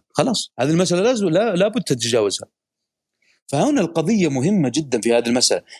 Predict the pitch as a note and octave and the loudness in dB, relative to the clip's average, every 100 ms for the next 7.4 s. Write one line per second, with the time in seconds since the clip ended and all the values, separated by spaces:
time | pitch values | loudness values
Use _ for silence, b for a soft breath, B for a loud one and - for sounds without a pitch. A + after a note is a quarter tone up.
0 | - D#3 G#3 G#3+ F#3 D3 F3 F3 C#3+ A#2+ | -4 0 2 0 0 2 0 0 0 0
1 | B2 C#3 B2 - C3+ F3+ D#3+ B2 A2+ A#2+ | 0 0 0 0 0 0 0 0 -2 -2
2 | b b b - C#3+ E3+ E3 D3+ D#3 D3+ | b b b -6 0 2 2 2 0 0
3 | C3 D#3 F3 C#3+ B2+ A#2 F#2+ F#2+ F2+ _ | 0 2 2 0 0 0 0 -2 -4 _
4 | _ - A#2+ - - A#2 C3+ - G2+ - | _ -2 -2 -2 -4 0 2 2 0 -4
5 | - _ - A#2+ B2 - B2+ G2 G#2 G#2 | -14 _ -2 0 0 0 0 -2 0 0
6 | F#2+ - A2+ G#2 G2 F2+ A2+ A2+ A2 G#2 | 0 -2 -2 0 0 0 0 0 -2 0
7 | G2+ G2+ E2 | 0 2 0